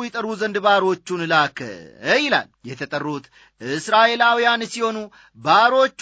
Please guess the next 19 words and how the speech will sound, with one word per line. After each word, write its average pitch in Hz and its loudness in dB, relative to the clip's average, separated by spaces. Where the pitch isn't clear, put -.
ደግሞ 254 -2
በብሉይ 254 -4
ኪዳን 247 2
ነቢያት፣ 226 2
በአዲስ 135 -4
ኪዳን 160 0
ደግሞ 180 -2
የጌታ 240 -4
ሐዋርያት 220 4
ናቸው። 135 -10
ልብ 214 -4
በሉ፣ 190 2
የተጠሩት 143 -4
እስራኤላውያን 147 0
ሲሆኑ፣ 127 -8
ባሮቹ 147 -2
ደግሞ 165 -6
በብሉይ 151 -6
ኪዳን 277 0